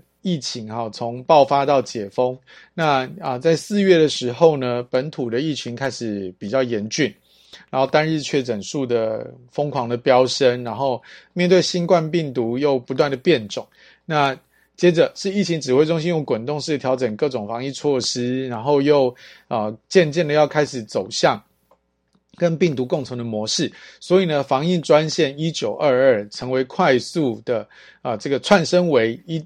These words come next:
呃，Google 的年度搜寻的关键词。那另外呢，当然，啊，跟疫情相关的，啊，关键词也变成一个热搜的点，比方说快筛地图。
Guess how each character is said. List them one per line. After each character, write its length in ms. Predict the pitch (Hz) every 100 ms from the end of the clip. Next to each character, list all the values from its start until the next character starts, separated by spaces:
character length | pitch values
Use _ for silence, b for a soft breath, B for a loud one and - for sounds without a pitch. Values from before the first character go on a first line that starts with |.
| _
呃， 280 | 156 123 113
Google 380 | - 185 165 120
的 100 | 120
年 180 | 120 131
度 140 | 160
搜 180 | 139 156
寻 160 | 139
的 80 | 120
关 160 | 120 147
键 200 | 151 123
词。 340 | - - 92 _ B B B B B
那 140 | 262
另 260 | 247 254 240
外 160 | 233
呢， 140 | 185 165
当 200 | 175 175
然， 300 | 156 135 139 _
啊， 140 | 127
跟 220 | 120 160 185
疫 80 |
情 240 | 180 143 139
相 300 | - 156 156
关 280 | 160 156 151
的， 240 | 127 110 -
啊， 300 | 123 110 107
关 180 | - 151
键 180 | 156 139
词 320 | - 117 113 - _
也 120 | - 113
变 260 | - 151
成 120 | 123
一 140 | 127 135
个 240 | 131 117
热 240 | 131 160 131
搜 240 | - 135
的 100 | 131
点， 220 | 123 107
比 100 | 104
方 200 | 110 139
说 280 | 131 143 135
快 220 | 131 143
筛 180 | 131 131
地 200 | 127 127
图。 340 | - - 85